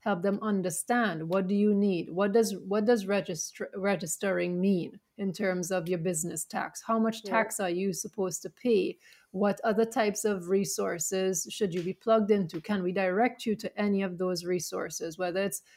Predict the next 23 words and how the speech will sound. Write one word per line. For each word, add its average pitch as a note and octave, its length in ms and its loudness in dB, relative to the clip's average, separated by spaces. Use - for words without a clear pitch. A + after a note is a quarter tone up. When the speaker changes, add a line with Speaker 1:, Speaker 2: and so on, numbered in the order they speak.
Speaker 1:
it's G3+ 280 -2
accountants G3 720 0
that G3 180 -4
are F#3+ 80 0
doing F3 300 -2
pro G3+ 180 0
bono A#3 400 8
work, A#3 480 2
whether F#3+ 580 2
it G3+ 280 0
is, F#3+ 400 0
you F3+ 140 -2
know, F3+ 280 -6
legal G3+ 640 4
entities G3+ 600 -2
that G3 220 -4
are F#3+ 100 0
doing F#3+ 320 0
pro A3+ 200 2
bono G3 360 4
work, G#3+ 320 2
et G#3 160 -6
cetera? G#3 540 -2